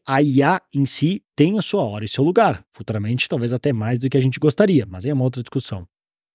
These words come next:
Só que muitas vezes, e eu vejo isso muito claro nas, nas mentorias, a resposta não tá ali, não está na I A. A I A não resolve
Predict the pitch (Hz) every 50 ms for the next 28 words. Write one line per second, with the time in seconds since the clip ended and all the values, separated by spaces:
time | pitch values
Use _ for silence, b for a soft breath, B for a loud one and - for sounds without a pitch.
0 | _ _ _ - - 226 - 226 190 190 254 403 427 - - 190 120 95 110 156
1 | 220 240 - - 104 92 - - - - - 127 120 104 127 185 180 131 143 165
2 | - - 120 131 175 208 - - - 135 135 127 117 117 113 104 98 113 117 110
3 | 104 101 101 95 95 110 110 104 - 101 101 120 170 208 196 139 - - - _
4 | - 123 170 165 - - 202 214 - - 190 190 196 165 - - 208 240 165 123
5 | 104 98 104 110 135 160 196 185 - - - - 190 202 190 165 151 143 135 127
6 | 113 113 95 80 - _ _ - 123 127 135 156 196 208 170 165 175 127 113 143
7 | 185 196 175 131 123 113